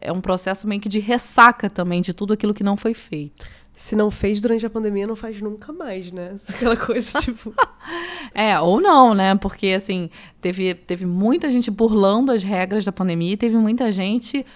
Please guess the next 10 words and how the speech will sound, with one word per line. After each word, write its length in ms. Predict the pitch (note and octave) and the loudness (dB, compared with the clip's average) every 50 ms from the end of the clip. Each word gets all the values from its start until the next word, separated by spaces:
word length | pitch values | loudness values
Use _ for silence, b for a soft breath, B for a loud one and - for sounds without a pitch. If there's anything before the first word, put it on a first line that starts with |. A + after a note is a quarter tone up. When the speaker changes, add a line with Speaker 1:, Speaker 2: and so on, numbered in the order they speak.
| B B B | B B B
Speaker 1:
super 600 | - - - - - C#4+ E4+ E4+ - G#4+ F4 D#4+ | -12 -8 -6 -6 -4 -4 -6 0 0 0 0 0
se 100 | - - D4+ | -2 -2 0
restringindo, 840 | D4+ E4 D#4 - - D#4 D#4+ E4 D4 A#3+ B3+ A#3+ A3+ G#3 F#3 D#3+ D#3+ | 0 0 -2 -4 -4 -2 0 0 2 2 2 2 2 0 0 -2 -2
né? 220 | E3 F3 F3+ F3+ | -2 -2 -2 -2
Então, 320 | F3 F3 - F#3+ G3 G3+ G3+ B B B B B | -4 -4 -4 -4 -4 -4 -6 B B B B B
a 80 | - D#3+ | -10 -8
gente 220 | F3 F#3 F#3+ - | -6 -6 -8 -6
tem, 160 | - G3+ G3+ | -6 -6 -6
assim, 280 | G#3 G3+ G#3 G3 F#3+ F#3+ | -6 -6 -6 -8 -8 -6
um, 280 | F#3 F3+ F3 F3+ F3+ | -6 -6 -6 -8 -8